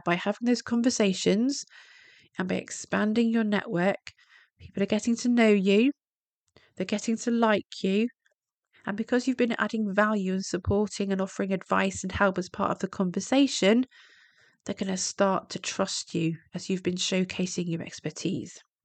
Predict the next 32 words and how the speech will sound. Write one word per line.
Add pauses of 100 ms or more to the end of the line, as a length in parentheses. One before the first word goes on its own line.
(480)
So
that's
what
you
can
do (120)
during
the
meeting. (300)
But
what
can
you
do (140)
after
it
to
continue
to
build
your
network
and
to
make
the
most
out
of
the
networking
event?